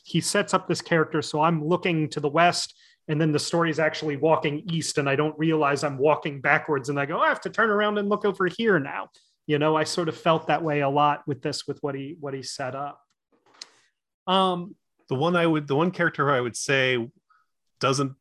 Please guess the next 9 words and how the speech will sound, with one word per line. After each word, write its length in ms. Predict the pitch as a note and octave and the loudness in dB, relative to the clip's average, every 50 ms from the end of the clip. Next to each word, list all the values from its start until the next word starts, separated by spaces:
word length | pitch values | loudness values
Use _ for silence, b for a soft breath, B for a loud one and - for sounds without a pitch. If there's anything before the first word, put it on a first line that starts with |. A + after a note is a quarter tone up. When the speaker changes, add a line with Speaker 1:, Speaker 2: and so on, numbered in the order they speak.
| _ | _
Speaker 2:
defy 260 | C#3 - - C#3+ C3+ | -4 0 2 2 2
those 140 | C3+ C3 C3 | 2 2 2
expectations 640 | C3+ - - C#3 B2+ - C#3+ B2+ - - C3+ A#2+ A#2 | 0 0 -2 -4 0 2 2 2 2 2 2 2 2
is 100 | A#2 G#2 | 2 0
the 100 | G#2 G#2 | -2 -4
lawyer, 520 | G2 G#2+ A2 A2 A#2 B2 C3 C3 C3+ D3+ | -4 -2 0 0 2 2 2 0 -2 -2
Everett 340 | C#3 B2+ A#2 A#2+ B2+ B2+ A2 | -2 -2 0 2 2 0 2
John 280 | A2 - A#2+ A#2 A#2 A#2+ | 2 2 2 2 2 0
Wilkes, 600 | G2 - - D#3+ - - - - - - F#3+ | 0 0 0 0 0 -2 -4 -4 -2 -2 -2